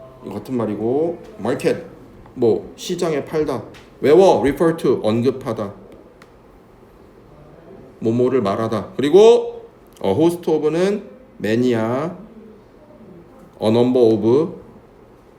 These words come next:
organism. 이게 유기체가 생물인데 한자로 기운이 있는 존재, 살아있는 존재.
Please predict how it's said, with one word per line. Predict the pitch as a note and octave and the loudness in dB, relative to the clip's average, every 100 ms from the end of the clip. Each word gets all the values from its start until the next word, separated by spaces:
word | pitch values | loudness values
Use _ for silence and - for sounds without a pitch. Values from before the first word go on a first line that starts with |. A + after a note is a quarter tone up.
| - - - - - - - - | -20 -20 -20 -20 -20 -20 -20 -2
organism. | A#2 C#3 D#3 D3 B2+ B2+ - - - - - - - - | 0 2 0 0 0 -4 -6 -18 -20 -20 -20 -20 -20 -8
이게 | B2 B2+ | -2 0
유기체가 | G#2+ B2+ D3 F3+ G3 E3 D3+ | 0 -2 -2 -4 -4 -4 -2
생물인데 | F#3 G3 F#3+ D#3 D3+ D#3 B2 | 0 2 4 2 0 -2 -2
한자로 | A#2 G3+ G3+ F#3 F3 F3 A2+ - | -2 -2 0 0 2 2 0 -8
기운이 | - B2 D3 F#3 A3 A3 G#3+ | -10 -6 -2 0 2 2 2
있는 | F3+ B2+ C3+ C#3 C3+ A2+ | 2 0 0 0 -2 -2
존재, | A2 G2+ F#2 - - - - - | -4 -2 -4 -6 -16 -20 -20 -20
살아있는 | - E3+ F3+ C#3+ A#2+ | -10 -4 -2 -2 -2
존재. | G#2 F2+ F2+ G#2+ | -4 -4 -4 -4